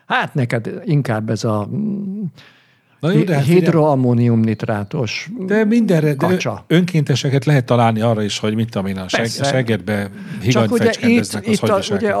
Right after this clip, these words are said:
Speaker 1: az van, hogy azért ez már tényleg, tehát itt most már százezer tonnás, ö, szintekről beszélünk, tehát hogy itt azért az ő elvárásuk az, az sokkal nagyobb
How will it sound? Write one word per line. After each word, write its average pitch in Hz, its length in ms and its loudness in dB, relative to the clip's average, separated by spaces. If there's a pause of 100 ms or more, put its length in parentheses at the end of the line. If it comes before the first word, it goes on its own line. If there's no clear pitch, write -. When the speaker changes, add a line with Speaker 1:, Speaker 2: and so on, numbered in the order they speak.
Speaker 1:
az 131 160 -2
van, 151 240 -2
hogy 139 180 0
azért 139 380 0
ez 120 200 -4
már 107 160 -4
tényleg, 131 500 0
tehát - 300 -4
itt 120 220 -4
most 120 200 -2
már 104 220 -2 (420)
százezer 101 680 -6
tonnás, 101 760 -6
ö, - 680 -6 (500)
szintekről 123 500 0
beszélünk, 143 480 -2
tehát 117 180 -6
hogy 127 240 -8 (160)
itt - 260 -2
azért 117 320 -2
az 110 140 -2
ő 135 320 4 (840)
elvárásuk 120 680 -2
az, 113 160 -2
az - 360 -2
sokkal 165 540 -2
nagyobb 110 320 0